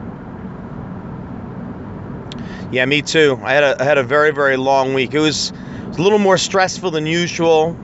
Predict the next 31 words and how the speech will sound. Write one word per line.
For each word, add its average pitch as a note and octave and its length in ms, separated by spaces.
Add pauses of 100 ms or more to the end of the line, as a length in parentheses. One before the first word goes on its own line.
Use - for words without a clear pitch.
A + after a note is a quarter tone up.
(100)
We B2 100
had C#3+ 140
that C3+ 140
one C3+ 220
snow D3+ 420
day. D3 420 (1040)
Had C#3+ 120
a B2 40
lot B2+ 260
of A2 140
work C#3 260
to C#3 120
make B2+ 280
up C3+ 180
with B2 160
my A2+ 120
students. B2+ 720 (4000)
Oh, E3 240
okay. A#2 400 (120)
All E3 80
right. D3+ 260 (200)
So - 140
you F#3 80
weren't G#3+ 180
able F#3+ 160
to D#3+ 80
practice D#3+ 460
as B2 120
much D3+ 320
as C3 300
usual. B2+ 640